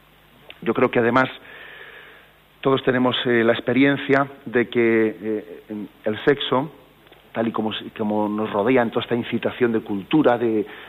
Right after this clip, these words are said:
de películas, etcétera, ¿no? Eh, vamos, vamos comprobando que el sexo por el sexo crea soledad. Lo vamos comprobando, ¿no? Crea ruptura, crea,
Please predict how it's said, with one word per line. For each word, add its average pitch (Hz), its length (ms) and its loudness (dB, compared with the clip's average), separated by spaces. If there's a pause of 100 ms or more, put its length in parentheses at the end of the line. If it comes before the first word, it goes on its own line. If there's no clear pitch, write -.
de 113 120 -4
películas, 117 500 0
etcétera, 113 300 0
¿no? 117 180 0 (320)
Eh, 107 220 -4
vamos, 123 440 2
vamos 127 260 2
comprobando 120 720 2
que 110 240 2
el 110 220 -2
sexo 131 280 0
por 131 120 2
el 113 120 -2
sexo 123 280 0
crea 123 240 4
soledad. 113 420 2 (1160)
Lo 92 100 -8
vamos 113 180 -2
comprobando, 104 600 -2
¿no? 117 120 -8 (920)
Crea 127 220 4
ruptura, 110 760 0
crea, 113 500 -2